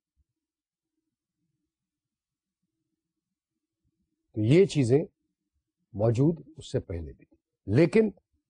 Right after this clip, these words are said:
جو ایکسلریٹ ہوا یہ سلسلہ وہ ڈاٹ کام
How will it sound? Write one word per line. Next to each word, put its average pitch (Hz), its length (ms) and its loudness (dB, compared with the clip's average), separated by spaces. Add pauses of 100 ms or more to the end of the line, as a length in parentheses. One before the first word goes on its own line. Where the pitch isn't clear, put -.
(500)
جو 113 60 -6
ایکسلریٹ 127 680 2
ہوا 180 180 6
یہ 127 140 6
سلسلہ 90 400 -12 (480)
وہ 139 200 4
ڈاٹ 139 260 2
کام 113 200 2